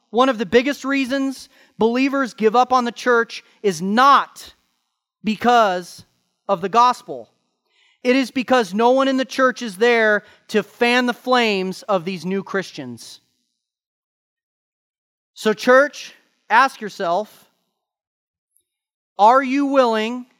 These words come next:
to accept a new believer into the body of Christ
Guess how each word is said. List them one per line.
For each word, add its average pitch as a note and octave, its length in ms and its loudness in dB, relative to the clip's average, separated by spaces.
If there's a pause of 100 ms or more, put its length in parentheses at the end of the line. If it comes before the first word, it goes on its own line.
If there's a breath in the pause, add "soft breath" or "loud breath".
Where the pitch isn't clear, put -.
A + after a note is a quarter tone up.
(1080)
to B3 180 0
accept A#3+ 720 -4 (100)
a F#3 140 -4
new A3 220 -4
believer A#3 640 -2 (1300)
into G3+ 260 -4
the G#3+ 100 -2
body G#3 340 2
of B3 100 -8
Christ A3+ 800 -2